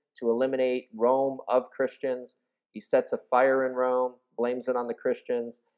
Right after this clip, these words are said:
and I actually saw a painting today,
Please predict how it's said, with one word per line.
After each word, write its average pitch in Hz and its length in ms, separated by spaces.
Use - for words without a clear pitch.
and 117 340
I 113 160
actually 120 320
saw 117 280
a - 180
painting 135 480
today, 113 560